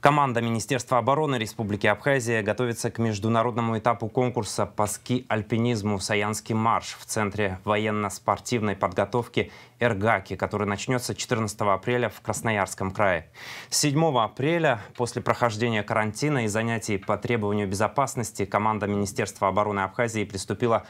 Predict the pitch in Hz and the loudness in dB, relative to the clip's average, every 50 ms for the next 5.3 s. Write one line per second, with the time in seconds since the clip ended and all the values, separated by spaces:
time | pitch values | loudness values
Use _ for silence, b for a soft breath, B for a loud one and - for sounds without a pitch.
0 | B B B B B - 113 - - 131 123 107 120 120 120 - 113 113 117 117 | B B B B B -2 -2 0 2 0 2 2 0 -2 0 0 0 0 2 2
1 | 113 113 107 95 95 - - 104 101 95 104 98 104 98 92 87 82 82 - - | 2 0 0 0 -2 -2 -2 -2 -2 -2 0 0 2 2 2 0 -2 -4 -6 -8
2 | 92 - - 104 107 110 - - 104 98 - - 120 107 120 113 107 98 95 90 | -8 -2 -2 -2 -2 -2 -4 -6 -6 -4 -2 -2 0 2 2 2 2 0 -2 -2
3 | - - 101 98 92 95 92 92 101 104 104 98 95 101 92 - - 104 104 113 | -2 -2 -2 0 0 -2 -4 0 0 0 0 0 0 -4 -2 0 0 2 2 2
4 | 113 107 - - 95 90 - 104 104 104 98 107 110 110 104 104 98 85 95 92 | 0 -2 -4 -8 -10 -6 -2 -2 -2 -2 0 0 0 0 0 0 0 -2 -4 -4
5 | - 127 127 110 120 104 | -2 -2 0 0 0 -4